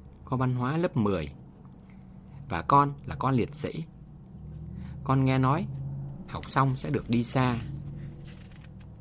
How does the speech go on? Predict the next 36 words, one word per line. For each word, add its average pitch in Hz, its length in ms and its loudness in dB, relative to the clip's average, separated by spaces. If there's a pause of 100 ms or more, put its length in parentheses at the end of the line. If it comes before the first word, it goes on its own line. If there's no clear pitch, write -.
(1160)
Từ 104 120 4
ngày 107 160 4
con 156 240 4
đi, 156 220 6 (120)
không 156 240 2
ngày 107 140 2
nào 85 360 0
con 123 180 -2
không 147 100 6
nghĩ 131 160 4
đến 165 180 2
mẹ 131 200 0
và - 100 -4
các - 160 -6
em." 127 260 2 (1080)
Mẹ - 140 -6
cho 131 140 -6
con 123 120 4
gửi 98 240 2
lời 85 280 0 (160)
hỏi 69 180 -6
thăm 127 180 2
chú 143 220 0
Vạn 95 280 0 (340)
và 80 140 -2
Hồng. 82 260 0 (1600)
Mẹ - 140 -4
bảo 92 160 2
Hồng 104 240 4 (220)
là 85 140 -4
con 120 300 4 (920)
không 127 220 4
biên 123 220 8
thư 123 200 6
riêng 120 320 8
nhé. 139 220 4